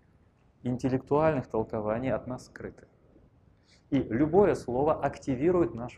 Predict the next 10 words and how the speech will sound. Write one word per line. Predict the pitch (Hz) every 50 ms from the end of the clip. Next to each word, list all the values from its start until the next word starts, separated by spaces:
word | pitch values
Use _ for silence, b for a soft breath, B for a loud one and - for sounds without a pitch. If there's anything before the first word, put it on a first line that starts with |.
| - -
фрейм. | - 120 95 87 - - _ _ _ _ _ _ _ B B B B B B
Любая | 117 123 120 156 175 175
фраза, | 165 - 147 123 110 110 - 147 156
вот | 139 135 -
когда | - 131 127 131 156
я | 165
сказал: | - - - 147 131 143 147 143 139 -
"Анна | 170 175 160 165
смотрит | 151 - 165 160 151 151 139 135 -
прямой", | - 151 151 147 135 143 185 196